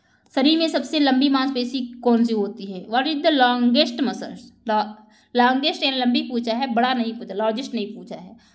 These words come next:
तो लॉन्गेस्ट पूछेगा तो आपको sartorius, आपको सबको पता है, sartorius मसल जो है हमारे शरीर की सबसे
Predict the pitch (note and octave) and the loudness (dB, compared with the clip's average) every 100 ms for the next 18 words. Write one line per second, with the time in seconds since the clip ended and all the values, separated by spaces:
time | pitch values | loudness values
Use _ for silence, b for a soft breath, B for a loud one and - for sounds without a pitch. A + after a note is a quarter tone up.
0 | - A3+ A#3+ C#4+ F4+ - D4 D4 C#4+ C#4 | -6 -2 0 -2 -4 -8 -10 -6 -6 -4
1 | A#3 A#3 A3 A3 G#3+ G#3 A3 A#3+ E4 A#3+ | -4 -4 -8 -4 -6 -4 -4 -4 -6 -10
2 | - G#3+ A3+ G#3 - C4+ B3+ C#4 C#4+ D#4+ | -14 -14 -12 -14 -12 -12 -10 -6 -6 -6
3 | G4+ b b b _ C4+ A#3 A#3+ C#4+ E4+ | -12 b b b _ 0 0 0 -4 -4
4 | C#4+ C#4+ C#4+ C#4+ D4+ A#3+ G#3 G#3 G#3+ A3 | -6 -6 -8 -6 -6 -4 -4 -4 -6 -6
5 | A3 A3+ C#4+ A#4 - | -6 -8 -8 -12 -14